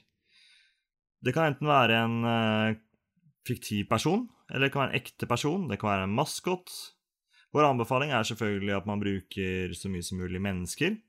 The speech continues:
men man ser like godt at det kunne vært en maskot eller en morsom figur som, eh, man kan relatere til. Og her bør man bruke de samme menneskene, eller karakterene, flere ganger, så det får en gjenkjennelseseffekt. Det er ikke nok at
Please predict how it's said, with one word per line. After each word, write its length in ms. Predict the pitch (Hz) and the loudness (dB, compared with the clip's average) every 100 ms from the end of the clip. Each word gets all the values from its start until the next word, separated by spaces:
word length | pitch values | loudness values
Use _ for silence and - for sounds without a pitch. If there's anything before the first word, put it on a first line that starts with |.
| - | -10
men 220 | 117 127 | -2 0
man 120 | 123 | 0
ser 200 | 120 120 | 0 0
like 260 | 120 110 120 | 0 -2 -2
godt 240 | 107 - | -4 -2
at 160 | 101 95 | -4 -4
det 140 | 104 | -6
kunne 180 | 104 107 | -6 -4
vært 240 | 92 - 101 | -6 -6 -4
en 500 | 95 95 92 90 85 | -4 -4 -6 -6 -6
maskot 560 | 95 - - 95 - | -6 -8 -8 -10 -8
eller 220 | 85 85 | -6 -4
en 100 | 85 | -4
morsom 400 | 98 - - 85 | -6 -6 -6 -8
figur 380 | 85 92 90 85 | -8 -6 -6 -6
som, 420 | - 90 82 78 76 | -8 -8 -6 -6 -8
eh, 200 | 67 - - _ | -10 -14 -20 _
man 100 | 185 | -4
kan 120 | 175 127 | 0 0
relatere 460 | 110 104 95 - | 0 -2 -6 -12
til. 160 | - - _ _ _ _ _ _ _ _ _ - | -16 -20 _ _ _ _ _ _ _ _ _ -2
Og 60 | 120 | 4
her 140 | 165 | 4
bør 200 | 160 143 | 6 2
man 160 | 139 139 | 2 2
bruke 260 | 135 107 | 2 2
de 200 | - 104 | 0 0
samme 180 | 110 110 | 2 2
menneskene, 640 | 107 101 90 - 98 135 165 _ _ 95 | 2 2 -2 -4 -2 0 -2 _ _ -4
eller 320 | 92 90 90 | -2 -2 -2
karakterene, 760 | - 95 - 95 90 110 175 - - | -2 -4 -2 -2 0 0 -2 -6 -8
flere 340 | - 101 107 | 0 2 2
ganger, 420 | 110 95 131 180 - | 2 0 -2 -4 -8
så 140 | - | -4
det 100 | 110 | -2
får 180 | 101 95 | 0 -2
en 120 | 95 | -2
gjenkjennelseseffekt. 1120 | 90 - - - - - 90 - - - - - _ _ _ _ - _ _ _ _ | -4 -6 -8 -8 -10 -12 -14 -14 -16 -18 -20 -20 _ _ _ _ -20 _ _ _ _
Det 80 | - | -2
er 80 | 123 | 0
ikke 140 | 139 | 0
nok 240 | 123 - 123 | 0 2 2
at 180 | 117 | 2